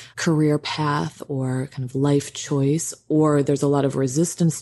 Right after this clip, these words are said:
to it, I think both sides can really make a lot of sense. But I think you are talking about the latter, where there's conflict or constraints around something. And, you know, we get so much messaging around, like, what we shouldn't be doing, what we can't be doing.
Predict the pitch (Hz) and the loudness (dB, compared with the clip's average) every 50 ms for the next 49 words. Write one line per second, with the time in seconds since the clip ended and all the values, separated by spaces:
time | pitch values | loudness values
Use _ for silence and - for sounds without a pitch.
0 | - - 147 156 151 - - - - - - - - - 139 143 - 160 156 143 | -6 -4 -2 -2 -2 -2 -4 -6 -8 -10 -10 -10 -6 -4 -4 -2 0 2 0 0
1 | 135 - 143 143 143 143 - - - 143 135 135 131 131 - - 147 139 139 139 | 0 0 0 0 0 -2 -4 -4 -2 0 0 0 0 -2 -2 -2 -2 0 2 2
2 | 139 143 143 143 135 - - 139 139 143 - - - - 151 147 147 131 135 - | 2 2 2 0 -2 -2 -4 -6 -4 -4 -6 -6 -4 -2 0 0 0 0 -2 -4
3 | - - 143 143 - - _ _ - 151 139 151 147 143 139 - - 151 139 139 | -6 -2 -2 -2 -2 -2 _ _ -6 -4 0 0 0 0 -2 -2 -2 0 2 2
4 | 143 143 139 135 135 - - - 139 131 - 139 139 135 127 131 127 123 120 - | 2 2 2 0 -2 -4 -6 -8 -8 -6 -6 -4 -4 -4 -4 -4 -4 -4 -4 -6
5 | - - 151 143 139 135 156 180 202 208 175 147 131 131 131 139 151 - 151 147 | -8 -6 -2 0 0 2 2 2 2 2 2 2 0 0 -2 -4 -6 -4 -2 0
6 | 143 139 139 135 143 - - - 190 180 185 170 - 180 170 165 160 - - - | 0 2 2 0 -2 -4 -4 -2 0 0 0 2 0 0 0 0 -2 -4 -8 -6
7 | 156 143 143 143 143 143 143 143 - - 147 139 - - - - 190 190 214 220 | -2 -2 0 2 2 2 0 0 -2 -2 -2 -2 -4 -6 -4 0 2 2 2 2
8 | 196 - 156 143 139 135 135 139 - - 139 131 127 - - 131 127 127 127 - | 2 0 -2 -2 0 0 0 -2 -2 -4 -4 -4 -4 -4 -6 -6 -6 -6 -6 -10
9 | _ _ - 147 151 143 139 139 135 135 131 131 131 - - _ - 208 180 165 | _ _ -6 -2 -2 0 0 0 -2 -4 -4 -8 -12 -14 -14 _ 0 2 2 2
10 | 151 147 156 165 165 165 - - - - 196 185 175 160 151 - - 160 156 151 | 4 2 2 2 2 0 0 -2 -2 0 2 2 2 2 0 -2 -2 -2 -2 -2
11 | 156 - - 160 143 - 156 151 151 156 151 151 151 147 147 147 139 139 - - | -2 -2 -4 -4 -2 -2 0 0 0 0 0 0 0 0 0 0 -2 -4 -2 -2
12 | 156 156 - 156 151 147 - - 160 151 156 - - 156 147 131 151 147 147 147 | -2 0 0 0 -2 -2 -2 -2 -2 -2 -2 -2 -2 -4 -4 -2 0 0 2 2
13 | 143 143 143 - 139 131 - - - 143 139 - - - 170 160 180 185 196 208 | 0 0 -2 -2 -4 -6 -8 -8 -8 -6 -6 -6 -4 -4 -2 0 2 2 4 4
14 | 214 220 226 233 226 | 4 4 2 2 0